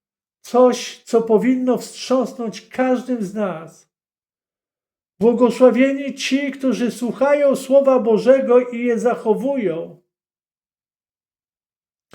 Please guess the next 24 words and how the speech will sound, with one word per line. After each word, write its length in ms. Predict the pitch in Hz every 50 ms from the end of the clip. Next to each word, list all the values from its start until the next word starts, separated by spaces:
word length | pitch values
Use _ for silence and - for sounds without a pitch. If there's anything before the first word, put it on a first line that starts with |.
| _ _ _ _ - _ _ _ 175
Nie 220 | 196 247 240 -
ci, 300 | - - - 302 311 -
którzy 420 | - - - 226 202 180 208 214
je 400 | 208 214 214 220 220 220 220 - - - _ _ _ _ _
kolekcjonują, 1160 | - 226 233 226 - - - - - 208 214 214 226 233 220 190 170 165 165 165 170 175 - _ _ _ _ _ -
nie 160 | 180 214 226 220
ci, 300 | - - 302 311 254 311
którzy 300 | 294 285 247 220 262 254
potrafią 640 | 262 247 226 - - 247 262 262 254 262 262 254
je 160 | 247 240 226 220
cytować, 840 | - 220 202 196 - 254 254 214 180 190 185 175 175 180 - - - - _ _ _ _ _
ci, 300 | - - - 277 294 277
którzy 400 | 285 - - 247 208 185 233 240
je 140 | 233 240 220
wykonują, 1000 | - 233 226 - - 214 220 226 254 254 247 214 180 160 160 170 180 180 180 - _ _ _ _ _ _ _ _ _ _ _ -
bo 120 | 190 202
duchowe 600 | 185 208 214 - - - 254 277 262 269 262 247
mięśnie 800 | 226 240 262 285 294 269 - - - 262 262 262 254 247 247 - - _ _ _ _ _ _ -
rosną 580 | 160 175 240 269 262 262 269 262 254 247 214
tylko 460 | - - 269 294 294 277 - 254 233
wtedy, 560 | - - - - 240 254 254 196 180 202 196 180
gdy 160 | 175 214 202
są 300 | 208 - 208 208 208 208
używane. 1000 | - 240 214 180 185 190 175 170 208 226 214 185 160 156 151 156 160 - _